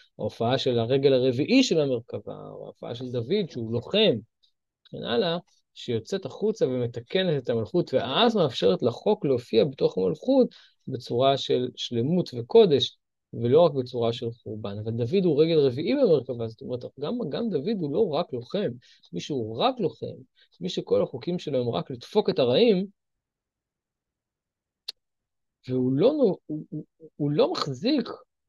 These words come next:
באיזושהי תפיסה של, של, של תיקון עולם, הוא לא מחזיק בפ-, בצד שגם היסוד,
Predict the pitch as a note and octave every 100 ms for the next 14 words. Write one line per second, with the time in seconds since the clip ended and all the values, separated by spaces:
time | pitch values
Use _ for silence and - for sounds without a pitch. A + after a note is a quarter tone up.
0 | - D3 A3+ A3+ F3+ - C#3 - F3 E3
1 | C#3 - C3+ C#3+ C3 B2 B2 D3 C3+ C3+
2 | A#2 F#2 A2+ F3 B3+ E3+ G#3+ D#3+ A#2 C3+
3 | A2 A2+ A#2 E3 F3 - B2+ A#2 G#2+ -
4 | G3+ F3+